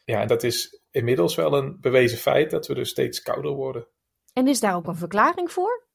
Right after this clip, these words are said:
Speaker 1: Ja, er zijn een paar theorieën over. Eentje is omdat we wat meer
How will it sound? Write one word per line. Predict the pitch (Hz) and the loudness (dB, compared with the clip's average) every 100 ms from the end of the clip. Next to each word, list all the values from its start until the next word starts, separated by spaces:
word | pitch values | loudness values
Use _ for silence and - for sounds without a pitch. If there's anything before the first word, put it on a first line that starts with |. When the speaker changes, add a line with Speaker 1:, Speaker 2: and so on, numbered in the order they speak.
| _ _ _ - | _ _ _ 4
Speaker 1:
Ja, | 143 120 - - | 6 6 4 -8
er | 113 139 | -6 0
zijn | 123 123 | 4 6
een | 120 | 6
paar | 135 156 - | 4 4 4
theorieën | 135 127 135 147 | 6 6 4 4
over. | 147 139 185 165 | 6 4 2 0
Eentje | 131 131 131 | 2 2 2
is | 123 - - | 0 0 -4
omdat | 120 120 | 0 0
we | 117 | 0
wat | 117 123 | -4 -2
meer | 127 113 - | -4 -4 -8